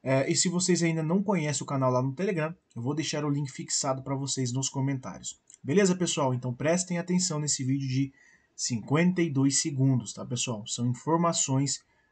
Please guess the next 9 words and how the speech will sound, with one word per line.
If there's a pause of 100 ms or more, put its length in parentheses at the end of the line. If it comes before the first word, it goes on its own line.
(140)
que
eu
tenho
certeza
que
vai, (400)
é,
é,
acrescentar